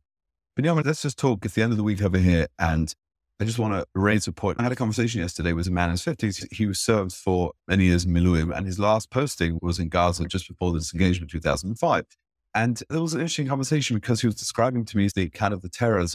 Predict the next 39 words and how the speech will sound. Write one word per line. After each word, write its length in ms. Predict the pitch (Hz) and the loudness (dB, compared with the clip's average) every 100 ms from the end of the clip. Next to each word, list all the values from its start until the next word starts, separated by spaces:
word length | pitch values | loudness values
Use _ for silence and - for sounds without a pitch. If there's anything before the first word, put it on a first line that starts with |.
| 98 | -4
of 160 | 90 | -2
being 160 | 104 104 | 2 4
in 80 | 87 | 2
a 40 | |
static 520 | - 90 90 90 - | 0 -4 -4 -6 -8
form 180 | - 87 | -6 -4
of 100 | 85 | -4
warfare, 380 | 98 107 - 71 | -2 -2 -2 -4
which 180 | 78 - | -4 -6
is 120 | 85 | -4
what 120 | 85 | -4
Israel's 440 | 92 101 90 87 - | -2 0 0 0 -8
troops 260 | - 107 - | -6 -6 -4
are 40 | |
gonna 160 | 92 92 | -2 0
be 240 | 98 85 - _ _ 92 | 0 -2 -4 _ _ -4
when 280 | 90 95 | 0 0
the 120 | 85 85 | 0 -2
ceasefire 440 | - 110 - 71 | -2 -4 -2 -4
comes 320 | - 78 - | -4 -8 -8
into 240 | 71 82 73 | -10 -4 -4
effect. 360 | - 85 - 92 | -2 -4 -4 -10
The 60 | |
Hamas 400 | 87 85 92 - | -6 -4 -4 -4
are 80 | - | -10
up 80 | 92 | -8
above 240 | 87 82 | -6 -6
the 80 | 82 | -4
ground 400 | 101 101 92 87 | -2 0 0 -4
and 200 | 85 85 | -10 -8
Israel's 640 | 101 95 95 90 85 - - | -4 -2 0 -2 -4 -12 -4
forces 400 | 87 - 80 90 | -4 -2 -6 -4
are 40 | |
not 200 | 87 82 87 | -2 -2 -4
able 260 | 82 80 | -4 -6
to 140 | - 80 | -8 -6
take 200 | 92 - | -6 -4
the 80 | |
offensive. 500 | 85 110 107 - 101 | -2 -2 -2 -2 -4